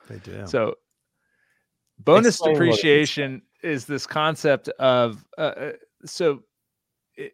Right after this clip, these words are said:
Speaker 2: with real estate, everyone knows that the richest people in the world, um, uh, are, or, y-, you know, the,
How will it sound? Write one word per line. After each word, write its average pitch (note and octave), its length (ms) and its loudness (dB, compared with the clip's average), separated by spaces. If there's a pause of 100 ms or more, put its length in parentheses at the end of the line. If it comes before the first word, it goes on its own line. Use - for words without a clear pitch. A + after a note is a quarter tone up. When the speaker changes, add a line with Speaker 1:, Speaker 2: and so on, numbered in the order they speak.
Speaker 2:
with D#3 380 -4
real F3 300 2
estate, C3+ 440 -4
everyone D3+ 420 -4
knows C3 360 -4
that B2 180 -4
the B2 100 -6
richest B2+ 600 -6
people B2+ 400 -4
in A#2+ 80 -4
the A2+ 80 -4
world, G#2+ 600 -2
um, G#2 680 -2 (520)
uh, - 100 -18 (680)
are, A2+ 300 -2 (360)
or, C#3 280 -2
y-, D#3 240 -4
you D#3+ 120 -2
know, C3 200 2
the, C3 440 -6